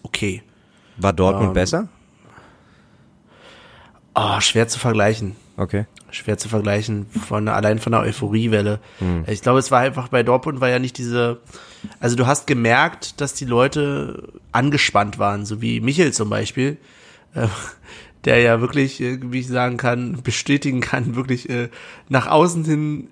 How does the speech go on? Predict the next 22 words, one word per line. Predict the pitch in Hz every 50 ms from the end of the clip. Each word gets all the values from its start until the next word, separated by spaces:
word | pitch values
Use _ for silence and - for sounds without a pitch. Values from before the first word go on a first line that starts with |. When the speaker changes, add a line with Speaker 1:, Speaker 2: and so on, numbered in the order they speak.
| _
Speaker 1:
etwas | - 143 131 - 143 135 131 - -
ruhig | 120 113 127 151 185 226 214 - - 160
wirkte, | 151 170 196 208 202 - - - 190 202 214 226 214 -
aber | 160 147 147 135
man | 139 143 -
auch | 156 147 - - -
gemerkt | - 135 135 135 135 -
hat, | - - -
wann | 131 131
immer | 143 143 139 135
irgendwas | 120 - - 139 135 139 139 -
gesagt | - 139 117 127 131 139 - -
hat, | 139 -
dass | 131 123
es | 120 113
doch | - 123 -
gebrodelt, | - 135 110 - 117 131 139 160 151 - - - -
gebrodelt | - 110 110 117 123 127 147 160 170 160 -
hat. | 151 147 147 - - _ _ - - - - - - - - - - - - _ _ -
Ähm, | 117 117 117 117 113 113 110 110 107 107 113 117 - _ _ _ _ _ _ _ _ _ - _ _ -
ja, | 113 107 98 - - _ _ _ _ _ - -
da, | - 120 113 113 113 113 117 113 113